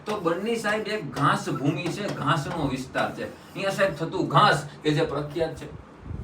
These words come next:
આવા વિશ્વના ઘણા બધા ઘાસના મેદાન પ્રખ્યાત છે. અને લખતો નથી, ખાલી બોલવું સાંભળજો. ઉત્તર અમેરિકા નામનો પૃથ્વી ઉપર સાત ખંડ છે. આ સાત ખંડમાંથી ઉત્તર અમેરિકા નામનો એક ખંડ,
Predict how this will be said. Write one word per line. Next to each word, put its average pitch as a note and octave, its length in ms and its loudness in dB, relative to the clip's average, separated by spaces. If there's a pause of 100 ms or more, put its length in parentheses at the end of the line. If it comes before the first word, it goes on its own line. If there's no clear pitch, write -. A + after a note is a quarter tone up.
(280)
આવા - 180 12
વિશ્વના A3+ 480 8
ઘણા F3+ 340 4
બધા A3 300 4
ઘાસના G3 480 4
મેદાન G#3 300 4
પ્રખ્યાત G3+ 480 2
છે. G#3+ 60 2
અને F#3+ 180 0
લખતો D#3+ 460 4
નથી, B3 240 2
ખાલી A3 180 4
બોલવું A3 320 8
સાંભળજો. G#3+ 360 2 (440)
ઉત્તર A#3+ 320 6
અમેરિકા A3+ 640 6
નામનો G3+ 320 4
પૃથ્વી F3+ 320 2
ઉપર G3 240 6
સાત G#3 440 8
ખંડ E3 160 4
છે. - 440 4
આ E3 80 6
સાત - 400 10
ખંડમાંથી G#3 440 4
ઉત્તર G3+ 340 2
અમેરિકા G#3+ 480 6
નામનો F#3+ 320 2
એક F3+ 160 0
ખંડ, G#3+ 300 4